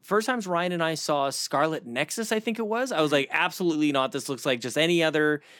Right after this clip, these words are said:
um, anime-style game." And I was wrong about that. I think, I think Scarlet Nexus was very cool. So I gotta keep an op-, open mind to this one, but I will say I don't think it showed that great. I don't know exactly what this is. I don't know,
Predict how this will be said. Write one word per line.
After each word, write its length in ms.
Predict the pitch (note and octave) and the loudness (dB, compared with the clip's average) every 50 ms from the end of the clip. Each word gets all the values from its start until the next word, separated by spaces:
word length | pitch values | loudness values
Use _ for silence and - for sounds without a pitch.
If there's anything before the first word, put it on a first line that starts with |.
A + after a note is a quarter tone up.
| - _ | -20 _
um, 320 | - B2 B2 A#2+ A#2 A#2+ A#2+ | -4 -2 0 0 0 -2 -2
anime-style 840 | - C#3+ D3+ D#3 D3+ D3+ C#3+ D3 C#3+ - - D3 C3 C3 C#3 C#3 C3+ | -2 -2 0 0 2 2 2 2 0 0 0 0 0 2 2 0 0
game." 420 | A#2+ C3 B2 B2 B2 B2 B2 B2 B2 | 0 -2 0 0 2 0 0 0 0
And 220 | C#3 D#3 F3 F#3+ | 0 0 0 2
I 120 | G3+ A3+ A#3+ | 2 0 0
was 260 | B3 B3 A#3+ A3 G3+ | 0 0 -2 0 2
wrong 260 | G3+ G#3 A3+ B3 G#3+ | 2 2 4 4 2
about 240 | D#3 C3+ B2+ A#2 G#2 | 0 0 0 0 0
that. 140 | A#2+ A#2+ B2+ | 0 0 0
I 100 | D3+ E3 | 0 0
think, 220 | E3+ - G3 F#3+ | 0 -4 -6 -2
I 120 | - E3+ F3+ | -2 -2 -2
think 220 | - G#3 G3 F3 | -2 -2 -6 -4
Scarlet 440 | - - - - F3+ F#3 F#3 E3 D#3+ | -8 -10 -2 -2 -2 0 -2 -4 -4
Nexus 320 | F3+ F3 - - F3 - | -6 -6 -6 -6 -8 -4
was 100 | E3+ D#3 | -4 -4
very 260 | C#3+ C#3+ D3+ D3+ D#3 C3 | -2 0 -2 -2 -2 -4
cool. 320 | - - D3 C3+ C3+ C3 B2+ | -6 -6 -4 -2 -2 -4 -4
So 320 | - D#3+ D3 C#3+ C#3+ C#3+ - - - - - _ - | -2 0 0 0 0 -2 -6 -16 -20 -20 -20 _ -4
I 40 | - | -2
gotta 180 | F#3 G#3 A#3 | 0 0 0
keep 180 | G#3 - A3+ G#3 | 0 -2 -2 0
an 80 | G#3+ F#3+ | 0 2
op-, 220 | F3+ F3 E3+ D#3+ | 2 0 -2 -2
open 240 | - F3 E3+ E3+ D#3+ | -4 -4 -2 0 0
mind 240 | D#3 D3 D3 C#3+ C#3 | 2 2 0 0 -2
to 60 | D3+ | -4
this 200 | B2 C#3 B2+ - D3 | -4 -4 -4 -4 -2
one, 180 | C3+ B2+ B2 B2 | -2 -2 -2 0
but 160 | A#2+ C#3 C3+ | 2 2 2
I 80 | C#3+ | 2
will 160 | D3 D3 E3 E3+ | 2 2 0 -2
say 220 | - - D#3+ C#3 | 0 0 0 0
I 20 | |
don't 160 | C3 C#3+ D#3 - | 0 0 -4 -8
think 140 | E3+ - | -8 -8
it 60 | - - | -8 -8
showed 580 | - - - - C#3 B2+ B2 A#2+ A#2+ A#2+ A#2 - _ _ _ _ _ A#2+ | -6 -6 -2 0 0 2 2 2 0 -2 -2 -6 _ _ _ _ _ -4
that 260 | B2 A#2 A2 G2 G2 | -2 -2 -2 -2 -6
great. 260 | G#2+ A2+ G#2+ G2 - - | -8 -8 -8 -6 -2 0
I 40 | D3+ | 0
don't 100 | F#3 G3 | 2 2
know 80 | G3+ | 2
exactly 360 | F#3+ D3+ D#3 E3+ E3 - E3+ | 2 2 0 0 0 0 0
what 100 | D3+ D3 - | -2 -2 -2
this 180 | D3 C3 - | -2 -4 -2
is. 320 | C#3+ C3 C3 C3 C3 C3 C3+ | 0 0 2 2 0 2 0
I 80 | C#3 | 0
don't 100 | D3 E3 | 0 0
know, 280 | E3+ F3+ F3 F3 E3 D3+ | 0 0 2 0 0 -2